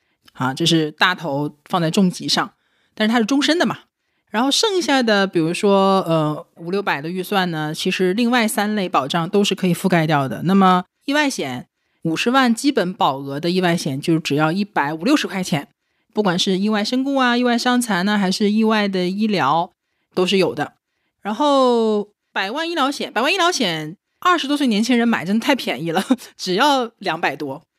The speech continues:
不买都浪费这个年纪了，真的是。然后寿险啊，就是那种定期寿，纯粹的以这个身故为给付责任的寿险。首先第一个呢，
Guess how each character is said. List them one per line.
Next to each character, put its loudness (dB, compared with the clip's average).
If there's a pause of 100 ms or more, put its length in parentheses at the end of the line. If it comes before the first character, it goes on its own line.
(120)
不 0
买 4
都 -2
浪 2
费 2
这 -6
个 -6
年 -4
纪 0
了， -2
真 2
的 6
是。 -2 (460)
然 2
后 4 (220)
寿 2
险 -6 (100)
啊， -6
就 0
是 2
那 6
种 -2
定 0
期 -4
寿， -2
纯 -6
粹 2
的 -2
以 -4
这 0
个 -2
身 4
故 4
为 4
给 -2
付 0
责 0
任 -2
的 -4
寿 0
险。 -6 (420)
首 0
先 2
第 2
一 0
个 0
呢， -2